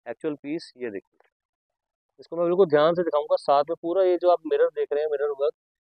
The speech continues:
ये proper hand work है जो कि पूरे सूट के अंदर आएगा। ये देखिए पूरा print कितना अच्छा और hundred percent pure alpine है, ये आप close करके आप देख सकते हैं, बहुत अच्छी क्वालिटी है इसकी। Printing देखिए कितनी अच्छी है। और यहाँ से आप बनेगी इसकी बाजू,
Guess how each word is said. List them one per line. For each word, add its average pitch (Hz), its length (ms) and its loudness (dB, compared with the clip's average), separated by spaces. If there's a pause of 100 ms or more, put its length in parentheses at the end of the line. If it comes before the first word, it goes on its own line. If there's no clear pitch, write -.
ये - 140 -20
proper 160 400 2
hand 165 220 4
work 165 200 6
है 170 100 10
जो 156 140 4
कि 170 120 2
पूरे 185 580 4
सूट 156 240 -8
के 165 80 -2
अंदर 139 220 2
आएगा। 98 220 -2 (1500)
ये 104 100 -16
देखिए 104 180 -20
पूरा 170 460 4
print 156 280 0
कितना 160 280 -2
अच्छा 160 260 -8 (400)
और 151 140 -6
hundred 165 300 4
percent 185 300 2
pure 170 260 2
alpine 147 440 0
है, 143 100 -2 (100)
ये 143 120 -2
आप 139 120 0
close - 560 0
करके 160 200 2
आप 147 140 0
देख 120 180 -2
सकते - 260 -12
हैं, 151 80 -14 (600)
बहुत 147 160 -2
अच्छी 156 220 -4
क्वालिटी 120 340 0
है 147 60 6
इसकी। 170 260 -4 (420)
Printing 127 340 -6
देखिए 147 200 -2
कितनी 147 220 -6
अच्छी 165 160 -2
है। 170 60 2
और 151 60 0
यहाँ 139 220 4
से 160 120 0
आप 156 120 4
बनेगी 143 300 -2
इसकी 151 280 -8
बाजू, 113 320 -2